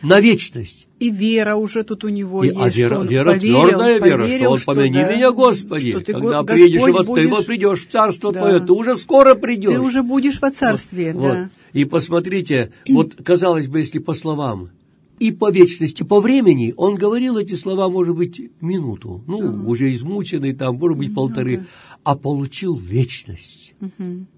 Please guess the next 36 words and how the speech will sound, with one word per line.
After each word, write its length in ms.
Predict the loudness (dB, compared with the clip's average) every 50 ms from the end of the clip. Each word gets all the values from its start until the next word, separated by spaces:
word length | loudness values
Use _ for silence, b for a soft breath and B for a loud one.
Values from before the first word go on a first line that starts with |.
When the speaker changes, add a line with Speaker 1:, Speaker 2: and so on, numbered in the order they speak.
| _ _ _ _ _ _ _ -12
Speaker 1:
Вечность. 720 | -8 2 6 6 6 6 6 2 -2 -2 -2 -4 -4 -4 -2
Speaker 2:
Вот 200 | 0 0 0 0
Бог 40 | 0
гордым 440 | 0 0 0 0 -2 -4 -6 -6 -6
противится, 680 | -8 -10 -12 -8 -4 -4 -2 0 -2 -2 -4 -4 -6 -6
Speaker 1:
Вот. 100 | -8 -8
Speaker 2:
а 100 | -10 -12
смиренным 640 | -10 -10 -8 -8 -8 -4 -2 0 0 0 0 -2 -6
Speaker 1:
Вот. 80 | -6 -8
Speaker 2:
даёт 260 | -8 -8 -6 -4 -2
Speaker 1:
И 40 | -2
вот 140 | 0 0 -2
Speaker 2:
благодать, 360 | -2 -4 0 2 2 2 2
Speaker 1:
здесь 120 | -2 -6
вот 140 | -8 -8 -6
Speaker 2:
да. 100 | -4 -4
Speaker 1:
он, 160 | -4 -4 -4 -4
видите 440 | -4 -4 -4 -4 -6 -6 -8 -10
как, 360 | -8 -8 -10 -10 -10 -12 -14 -8
Господь. 500 | -8 -8 -8 -8 -12 -10 -10 -10 -10 -12 b b b b b
То 80 | -4
есть 220 | -2 -2 -4 -6 -8 -6
вот 180 | -4 -4 -4
здесь 380 | -6 -8 -6 -6 -6 -4 -4 -4
вот 180 | -6 -6 -6 b b b b b b
нам 360 | -6 -2 -2 -2 -2 -2 -6
с 140 | -10 -10 -8
вами 500 | -6 -4 -4 -2 -2 -2 -2 -2 -4 b b b b b b b b -6
вот 240 | -4 -4 -2 0
это 220 | -2 -2 -2 -2 -2
вот 240 | -2 -2 -4 -6 -12 _
гордым 840 | -20 -20 -10 -4 0 2 2 2 2 0 0 -2 -2 -2 -4 -10 -16 -20 _ _ _ _
противиться, 760 | -10 -10 -10 -10 -8 -8 -6 -4 -4 -4 -6 -8 -14 -18 -18 -20
помнить 580 | -12 -6 -4 -4 -4 -4 -4 -8 -8 -10 _
нужно. 300 | -10 -10 -10 -12 -14 -18 -18
Смиримся, 1000 | -20 -20 -14 -4 0 2 2 2 2 0 -2 -4 -6 -10 -12 -12 -14 -14 -14